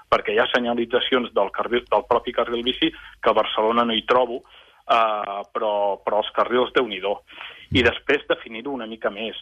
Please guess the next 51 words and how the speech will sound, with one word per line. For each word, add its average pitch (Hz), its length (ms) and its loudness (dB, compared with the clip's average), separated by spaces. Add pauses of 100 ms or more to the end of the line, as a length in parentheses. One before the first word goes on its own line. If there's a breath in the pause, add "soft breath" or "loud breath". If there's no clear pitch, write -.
Eh, 95 720 2 (380)
jo 113 140 4
fins 135 200 0
fa 110 80 4
poc 123 160 -2
no 117 160 -4
sabia 107 320 0
que 107 80 -4
pel 101 160 0
carril 104 300 -2
bici 107 180 0
no 107 160 2
podia 113 240 2
anar 107 120 2
més 110 120 0
de 110 80 2
vint-i-cinc 107 480 -6
per 104 140 2
hora. 98 220 -2 (520 loud breath)
Eh, 101 380 2 (180)
per 101 140 -2 (100)
tant, 113 280 0 (400 soft breath)
no 117 200 4
entenc 117 360 -2
que 117 80 0
hi 107 80 0
hagi 113 240 -2
patinets 110 440 -2
pels - 200 -2
carrils 110 360 0
bicis 120 380 2
que 101 100 2
van 101 200 2
força 113 280 0
més 104 200 0
ràpid 113 440 0
i 101 100 -4
la 101 100 -2
convivència 107 560 0
és - 80 -4
molt 117 200 2
complicada. 98 600 0 (560 loud breath)
Doncs 104 160 -4
bé, 113 220 6
són 117 140 -2
coses 117 300 0
que 117 100 0
s'han 117 200 0
d'anar 113 260 2
regulant 147 460 2 (640)
i, 131 160 0